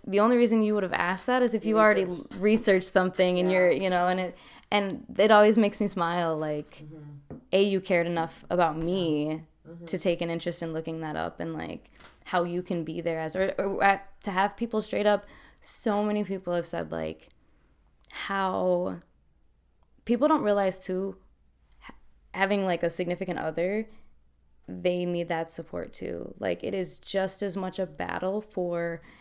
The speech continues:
Speaker 1: a significant other as it is for you going through that. Like,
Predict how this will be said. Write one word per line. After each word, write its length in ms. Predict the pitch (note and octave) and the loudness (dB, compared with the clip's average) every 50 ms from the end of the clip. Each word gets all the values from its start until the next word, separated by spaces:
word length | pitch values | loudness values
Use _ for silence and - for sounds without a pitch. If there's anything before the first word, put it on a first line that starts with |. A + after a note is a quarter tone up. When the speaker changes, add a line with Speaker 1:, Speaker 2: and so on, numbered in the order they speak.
| _ _ - | _ _ -4
Speaker 1:
a 80 | G3 | -2
significant 600 | F#3 - F#3 E3+ F3 E3+ E3+ - F3 - F3+ - - | -2 -2 -4 -4 -4 -6 -6 -6 -8 -8 -8 -8 -6
other 320 | - D#3+ D#3+ E3+ F3 F#3 | -6 -6 -4 -4 -4 -4
as 240 | F#3 - F#2 E3 D#3 | -4 -4 -6 -6 -6
it 120 | - - - | -8 -10 -8
is 300 | - F#2+ F2+ - - - | -8 -8 -8 -8 -10 -12
for 680 | - - - E2+ F2 E2+ E2+ E2+ E2+ E2+ - - - _ _ _ _ _ _ _ _ _ _ _ _ _ _ - - _ _ - | -12 -10 -8 -6 -4 -4 -4 -4 -6 -6 -8 -12 -16 _ _ _ _ _ _ _ _ _ _ _ _ _ _ -20 -20 _ _ -12
you 340 | F#3 F3 E3 E3+ E3+ E3 | -10 -8 -6 -4 -4 -4
going 320 | D#3 D#3 D3 D3 D3 D3+ D#3 | -4 -4 -4 -4 -4 -6 -6
through 200 | D#3 D#3+ D#3+ D#3 | -8 -8 -8 -6
that. 320 | E3 - F2 - - - - | -6 -8 -8 -8 -10 -10 -4
Like, 280 | - F3+ F3 F3 - | -2 -2 -2 -2 -4